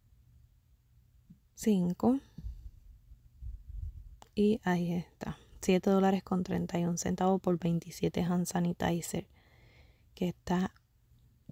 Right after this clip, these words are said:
excelente, excelente. Creo que había otro también, que también estaban a veinticinco centavos. Recuerden que en la cajita de descripción les voy a dejar el link, que sería este otro también. No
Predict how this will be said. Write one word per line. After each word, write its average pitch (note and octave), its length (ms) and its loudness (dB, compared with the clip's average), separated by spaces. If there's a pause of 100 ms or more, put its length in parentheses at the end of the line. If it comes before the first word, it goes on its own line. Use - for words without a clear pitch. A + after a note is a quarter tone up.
(140)
excelente, F3+ 920 0
excelente. A#3+ 880 2
Creo F#3 220 0
que - 100 -2
había A3 340 4
otro G3+ 320 0
también, A3 720 4 (560)
que F#3 160 -4
también F3+ 400 2
estaban F#3+ 520 0 (840)
a G3+ 160 4
veinticinco F#3+ 720 2
centavos. A3+ 640 4
Recuerden F3+ 380 2
que F#3 80 -2
en F#3+ 60 2
la G3 80 0
cajita G3 320 2
de F#3+ 100 4
descripción F#3+ 400 0
les F#3+ 100 2
voy F#3 120 2
a F3+ 40 4
dejar F#3 300 0
el G3 280 4
link, B3 260 4
que - 120 -4
sería F3 400 0
este G3+ 380 -2
otro A#3 200 0
también. F#3+ 380 2
No F#3 260 0